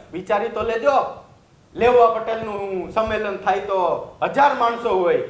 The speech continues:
અને કડવા પટેલનું ને સમસ્ત પાટીદારનું હોર્ડિંગ લાગે તો હજારોની મેદની તમામ નેતા આવી જાય પાટીદાર સમાજના.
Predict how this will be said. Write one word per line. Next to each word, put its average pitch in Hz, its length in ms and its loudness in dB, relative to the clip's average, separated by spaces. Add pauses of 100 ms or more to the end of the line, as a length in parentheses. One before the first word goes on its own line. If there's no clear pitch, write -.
(140)
અને 170 120 -8
કડવા 254 360 4
પટેલનું 240 800 0
ને 196 120 -2 (300)
સમસ્ત 277 480 2
પાટીદારનું 233 600 0
હોર્ડિંગ 233 320 -2
લાગે 233 240 2
તો 220 220 -2
હજારોની 302 540 2
મેદની 254 480 -4
તમામ 311 480 2
નેતા 262 220 -4
આવી 185 240 2
જાય 160 140 -10
પાટીદાર 120 440 -8
સમાજના. 107 460 -18